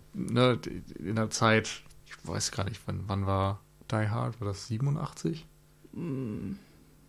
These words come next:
Speaker 2: Ich
Speaker 1: Aber
Speaker 2: hatte
Speaker 1: das,
Speaker 2: jetzt
Speaker 1: ich glaub,
Speaker 2: neunundachtzig im Kopf, aber ich hab keine Ahnung,
Speaker 1: kann
Speaker 2: ich
Speaker 1: sein,
Speaker 2: weiß es
Speaker 1: aber
Speaker 2: nicht.
Speaker 1: um, um die Zeit, sag ich mal, Predator, äh, Stirb langsam und so weiter, alles rausgekommen. Und viel länger hat Arnie ja dann auch nicht Actionfilme gemacht. Also klar, es
Speaker 2: Ja.
Speaker 1: kam noch einundneunzig, ähm,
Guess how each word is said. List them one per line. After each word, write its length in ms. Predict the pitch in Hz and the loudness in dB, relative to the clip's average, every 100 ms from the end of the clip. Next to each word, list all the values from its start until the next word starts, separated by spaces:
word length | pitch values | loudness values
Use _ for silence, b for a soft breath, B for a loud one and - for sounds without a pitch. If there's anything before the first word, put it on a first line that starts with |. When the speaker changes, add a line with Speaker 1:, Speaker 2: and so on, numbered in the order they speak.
| - - - - - | -20 -20 -20 -18 -8
Speaker 2:
Ich 140 | - | 2
Speaker 1:
Aber 100 | 110 | 4
Speaker 2:
hatte 120 | 107 | 8
Speaker 1:
das, 140 | - - | 8 8
Speaker 2:
jetzt 60 | 220 | 8
Speaker 1:
ich 60 | |
glaub, 120 | 220 214 | 10 10
Speaker 2:
neunundachtzig 340 | 202 196 202 | 8 4 2
im 80 | 202 | 2
Kopf, 260 | - 202 - | 0 -6 -2
aber 140 | 202 | -2
ich 60 | 202 | -2
hab 100 | 202 | -4
keine 160 | 196 - | -4 -2
Ahnung, 100 | - | -2
Speaker 1:
kann 60 | 202 | 0
Speaker 2:
ich 40 | |
Speaker 1:
sein, 120 | 202 98 | 2 4
Speaker 2:
weiß 100 | 104 | 8
es 60 | |
Speaker 1:
aber 140 | 104 135 | 8 10
Speaker 2:
nicht. 140 | 156 | 10
Speaker 1:
um, 100 | 165 | 12
um 60 | 160 | 12
die 140 | 147 | 12
Zeit, 500 | 139 - 131 139 143 - | 6 4 8 6 4 -2
sag 340 | 127 123 120 110 | -2 2 4 6
ich 40 | |
mal, 140 | 110 107 | 6 6
Predator, 760 | - 139 156 151 135 131 127 - - - - - - - | 6 8 8 8 10 10 6 0 -14 -16 -14 -10 -10 2
äh, 300 | 120 110 110 | 6 6 4
Stirb 240 | - 113 | 4 6
langsam 360 | 110 131 123 120 | 8 8 8 6
und 100 | 113 | 4
so 100 | 113 | 4
weiter, 200 | 110 110 | 4 4
alles 220 | 107 - | 0 4
rausgekommen. 560 | 127 131 131 127 117 117 B B B B B B B - - - - - - | 4 4 2 6 6 4 B B B B B B B -20 -20 -20 -20 -18 0
Und 180 | 110 98 | 2 2
viel 720 | - - - - 127 127 135 | -4 -14 -10 0 4 8 8
länger 500 | 135 135 139 139 131 | 8 6 6 4 6
hat 140 | 131 127 - - - - - - - - - | 4 2 -6 -20 -20 -20 -20 -20 -16 -14 0
Arnie 320 | 127 123 120 | 4 8 8
ja 100 | 120 | 8
dann 160 | 117 117 | 6 4
auch 140 | 117 | 2
nicht 180 | 113 - | 2 0
Actionfilme 440 | - - 101 95 95 | -6 -2 0 2 2
gemacht. 240 | 90 - | 0 -2
Also 160 | 107 98 | -4 0
klar, 300 | 120 101 98 | 6 6 6
es 80 | - | 4
Speaker 2:
Ja. 60 | 110 | 6
Speaker 1:
kam 140 | 104 | 6
noch 120 | 104 | 6
einundneunzig, 880 | 110 113 110 110 104 - 101 - - | 6 6 6 6 4 2 0 -2 -2
ähm, 380 | 101 95 95 | 2 2 2